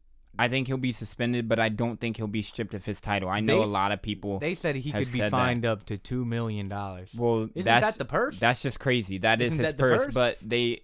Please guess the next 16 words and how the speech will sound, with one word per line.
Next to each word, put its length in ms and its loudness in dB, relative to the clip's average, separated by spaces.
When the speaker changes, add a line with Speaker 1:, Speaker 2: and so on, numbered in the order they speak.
Speaker 1:
I 120 2
think 240 0
they 120 2
adjusted 580 0
it 140 -2
and 140 -6
said 240 0
it 60 0
would 180 -2
be 140 -2
ten 260 -2
percent 400 -4
of 80 -4
his 160 -4
purse. 480 -4
So 480 2